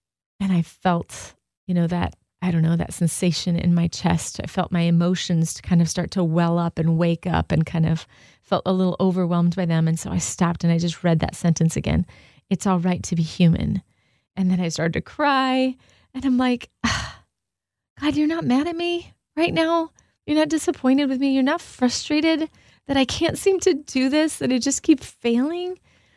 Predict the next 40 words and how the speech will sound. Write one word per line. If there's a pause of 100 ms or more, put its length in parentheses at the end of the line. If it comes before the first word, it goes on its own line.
(340)
And
in
that
moment,
I, (220)
I
really
felt
the
mercy
of
God
over
me. (400)
He's
not
mad. (420)
He's
not
mad
at
me
for
being
human. (440)
He's
not
<laughs>
mad
at
me (320)
for
being
human.
He
created
me
human. (460)
And
then